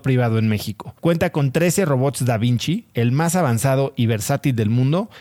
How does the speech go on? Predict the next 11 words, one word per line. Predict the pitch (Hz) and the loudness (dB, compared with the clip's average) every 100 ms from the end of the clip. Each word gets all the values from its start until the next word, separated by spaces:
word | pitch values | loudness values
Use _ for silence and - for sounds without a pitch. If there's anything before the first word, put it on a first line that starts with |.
| - | -6
y | 123 | -2
con | 139 135 | 0 2
el | 131 | 2
mayor | 135 143 196 196 | 2 2 2 2
número | 196 190 139 | 2 2 2
de | 120 | 2
médicos | 123 160 170 - 113 | 2 0 -2 -2 -4
certificados | 107 107 110 104 143 135 117 | -2 -2 -2 0 0 0 -2
en | 101 | -2
cirugía | 113 104 151 | -2 0 0
robótica, | 131 113 135 143 170 170 | 0 0 -2 -2 0 -2